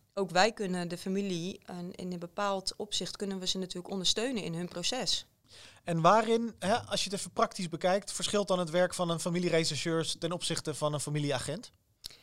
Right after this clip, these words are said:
Speaker 1: Ja, wat ik al eerder aangaf, wij zijn, werken natuurlijk vanuit het blauw. Dus, ehm, eh,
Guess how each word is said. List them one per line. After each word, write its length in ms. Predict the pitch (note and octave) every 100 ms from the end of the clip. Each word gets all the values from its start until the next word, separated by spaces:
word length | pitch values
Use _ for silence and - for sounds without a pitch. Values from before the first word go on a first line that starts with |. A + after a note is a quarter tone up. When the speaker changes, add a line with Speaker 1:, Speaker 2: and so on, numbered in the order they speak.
| _ _ -
Speaker 1:
Ja, 160 | G3
wat 100 | G3
ik 100 | G3+
al 60 | A3
eerder 220 | A#3+ G#3
aangaf, 360 | G#3 G3+ G3+ G3+
wij 220 | G#3+ G#3+
zijn, 240 | G#3 G#3
werken 240 | G#3 G#3 G#3
natuurlijk 200 | G#3 -
vanuit 220 | G3+ F#3
het 120 | E3
blauw. 360 | F3 F3+ B3+ C4
Dus, 320 | G3+ G3 -
ehm, 560 | G3 F#3+ F#3+ F#3 F#3
eh, 240 | F#3+ -